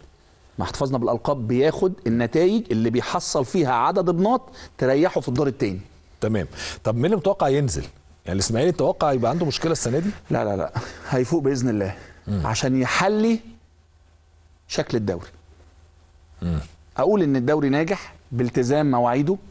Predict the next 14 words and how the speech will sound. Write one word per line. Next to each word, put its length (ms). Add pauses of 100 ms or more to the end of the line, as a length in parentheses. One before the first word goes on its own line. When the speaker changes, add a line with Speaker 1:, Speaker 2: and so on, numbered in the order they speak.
(160)
Speaker 2:
مم. 60 (320)
Speaker 1:
بالتزام 600
الفرق، 340 (840)
مفيش 320
تغيير 340
في 120
شكل 240
الجدول. 400 (760)
Speaker 2:
مم. 140 (240)
Speaker 1:
كل 560
برهان 580
موجود 520
أو 160
معطيات 640